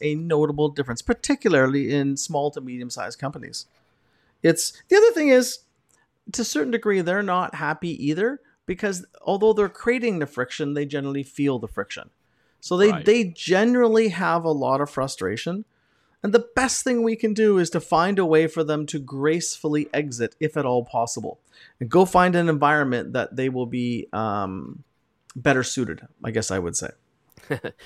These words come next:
Speaker 2: Like, there's no such thing as a, a, as a bad employee. There's just, uh, employees that would be better flipping burgers instead of being in my office. <laughs>
Speaker 1: I, well, but yeah, or just, but literally, like, you know, everyone's got a place where they're a fit. Every
Speaker 2: Right.
Speaker 1: place.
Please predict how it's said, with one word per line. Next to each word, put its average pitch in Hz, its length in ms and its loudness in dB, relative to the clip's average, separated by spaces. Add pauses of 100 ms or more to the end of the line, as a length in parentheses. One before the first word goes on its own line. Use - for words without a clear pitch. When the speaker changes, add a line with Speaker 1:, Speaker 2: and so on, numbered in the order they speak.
(400)
Speaker 2:
Like, 101 300 -4
there's 120 160 -2
no 131 100 6
such 120 220 -4
thing 110 160 4
as 104 100 -4
a, 95 220 2
a, 98 220 -4
as 104 120 -6
a 98 60 0
bad 98 220 0
employee. 95 420 -4
There's 98 260 -4
just, 92 220 -8
uh, 87 240 -4
employees 110 340 -6
that 98 60 -8
would 92 140 -8
be 92 100 -6
better 87 260 -2
flipping 90 320 -8
burgers 90 380 -8
instead 90 240 -8
of 82 100 -8
being 85 160 -6
in 82 80 -8
my 85 160 -8
office. 90 380 -8 (320)
<laughs> - 340 -20
Speaker 1:
I, 196 240 0
well, 269 220 2
but 269 120 -4
yeah, 330 280 4
or 302 180 4
just, 285 200 -2
but 240 200 -4
literally, 311 400 -6
like, 247 280 -2
you 262 40 -8
know, 262 260 -4 (600)
everyone's 381 440 -2
got 269 200 -4
a - 20 -8
place 220 420 -2
where 165 120 2
they're 165 180 6
a 160 80 6
fit. - 380 -2 (520)
Every 185 240 0
Speaker 2:
Right. 165 80 -4
Speaker 1:
place. - 420 -8